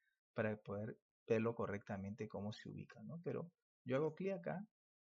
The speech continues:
no se mueve, no hace absolutamente nada porque es esto y eso está en la primera pantalla. Si hubiera más información hacia abajo,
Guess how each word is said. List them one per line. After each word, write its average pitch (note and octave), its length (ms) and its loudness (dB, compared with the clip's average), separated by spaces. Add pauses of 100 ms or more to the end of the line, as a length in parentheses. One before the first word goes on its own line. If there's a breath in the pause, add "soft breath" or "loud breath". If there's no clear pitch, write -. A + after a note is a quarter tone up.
(840)
no B2 220 2
se C#3 160 -2
mueve, C3 380 2
no C3 80 -2
hace C3 180 -4
absolutamente B2+ 680 -2
nada B2 260 2
porque - 240 -4
es - 160 -2
esto - 240 -2
y A2+ 40 0
eso A#2 100 -4
está - 160 -6
en A#2 60 0
la A2+ 60 -2
primera G#2+ 300 0
pantalla. - 540 -4
Si - 160 -18
hubiera G#2+ 180 0
más A#2 260 0
información B2+ 640 4
hacia D#3+ 200 4
abajo, D#3+ 400 6